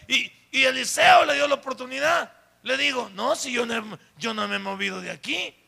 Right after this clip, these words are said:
Si yo no, si yo pasando iba, si yo aquí, yo aquí he estado". Y entonces,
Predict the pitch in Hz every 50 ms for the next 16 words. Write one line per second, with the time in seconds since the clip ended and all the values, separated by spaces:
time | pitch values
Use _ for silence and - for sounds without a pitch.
0 | _ _ _ _ _ _ _ _ _ _ - - 208 214 214 220 214 208 208 220
1 | - 180 185 220 247 180 196 214 214 214 208 - 202 175 170 220 208 196 196 214
2 | 247 311 339 330 302 294 285 - - _ _ _ _ _ _ _ - 196 220 220
3 | 214 175 - 240 240 226 214 196 - - 247 - - - 269 294 175 - - -
4 | 143 - - - _ _ _ _ _ _ _ _ _ _ _ _ _ - 175 175
5 | 170 165 151 147 127 _ 208 226 247 247 226 - 202 208 214 208 - - -